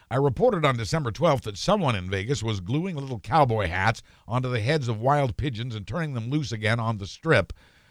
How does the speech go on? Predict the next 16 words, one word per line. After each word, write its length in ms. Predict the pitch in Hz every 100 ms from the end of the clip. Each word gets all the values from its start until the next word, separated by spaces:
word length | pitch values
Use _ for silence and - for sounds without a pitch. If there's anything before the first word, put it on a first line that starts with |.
| _ -
A 160 | 117
bird 380 | 98 135 156 131
rescue 460 | 123 147 - 127 123
lady 320 | 110 101 95
stepped 400 | - 113 90 131
in, 260 | 151 151
hoping 380 | 123 120 104 113
to 160 | 110 95
help 340 | 104 147 -
these 220 | 117 107
strangely 600 | - 110 123 120 95 107 113
abused 520 | 98 104 104 98 -
pigeons. 480 | 156 120 98 82 - _ _ _
The 220 | 95 127 113
phenomenon 680 | - 139 165 202 175 135
faded 640 | 104 - 165 127 87 107